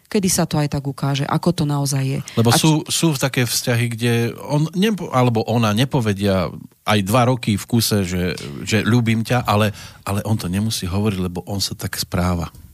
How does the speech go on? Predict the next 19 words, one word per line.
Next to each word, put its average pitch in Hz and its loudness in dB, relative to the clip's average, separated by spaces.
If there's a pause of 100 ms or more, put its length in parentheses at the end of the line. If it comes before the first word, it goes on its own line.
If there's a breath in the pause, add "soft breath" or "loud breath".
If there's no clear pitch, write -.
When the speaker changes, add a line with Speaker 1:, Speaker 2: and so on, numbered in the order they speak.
(920 loud breath)
Speaker 1:
Vo 214 4
vzťahu, 226 2
takto, 196 0
tuto 294 0
už 214 2
je 165 2
rozdiel 180 0
medzi 175 2
tým 165 2
mužským 165 2
a 156 4
ženským 156 2
vnímaním 151 2
vzťahu 151 0
a 147 2
takýchto 160 0
pekných 160 0
slov, 156 0 (280 loud breath)
pretože 180 2